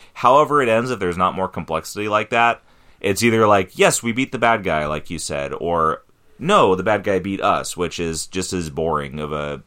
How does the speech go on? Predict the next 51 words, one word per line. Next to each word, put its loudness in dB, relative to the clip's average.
uh, -6
or -6
not -4
boring, -8
but, -8
you -8
know, -6
like, -6
just -4
as -4
simple -2
as -4
a -6
story 0
ending. -12
You -6
know, 0
like, -2
"Oh, 6
no, 2
the -2
bad 0
guy -4
won." -8
It, -2
there 4
has 2
to -10
be 0
more 2
than -4
that, -2
because -4
right 2
now, 2
eniac 0
is 0
this -2
power 4
that 0
is, -4
like, -2
an -4
unbeatable -2
power. 0
So 2
if 0
it -2
just 0
ends 0
with, 0